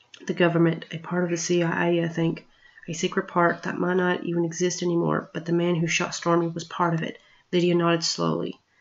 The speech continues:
"You called them vampire hunters." "That's exactly what they are, maybe still are," she sighed. "Look, I'll tell you everything I know, but you can't mention it to a soul. That's what got Stormy shot."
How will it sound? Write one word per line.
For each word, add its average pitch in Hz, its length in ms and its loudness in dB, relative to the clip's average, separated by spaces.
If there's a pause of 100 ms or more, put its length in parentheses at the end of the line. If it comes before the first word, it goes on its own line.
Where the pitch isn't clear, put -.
(360)
"You 185 160 4
called 175 520 2
them 175 400 2 (140)
vampire 170 360 0
hunters." - 500 -6 (280)
"That's 180 180 -4
exactly 180 340 0
what 175 140 -2
they 175 120 2
are, 170 200 2
maybe 175 240 4
still 175 360 4
are," 165 300 4
she - 240 2
sighed. 165 400 0 (680)
"Look, 180 440 2 (640)
I'll 175 80 -6
tell 190 200 0
you 190 160 8
everything 175 320 0
I 175 40 2
know, 170 320 4
but 165 220 -2
you 165 120 -12
can't 190 300 -2
mention 175 300 2
it 175 120 -4
to 175 100 -6
a 165 80 -2
soul. 165 480 2 (280)
That's 180 140 -6
what 180 120 -4
got 175 160 -2
Stormy 175 400 2
shot." - 640 -2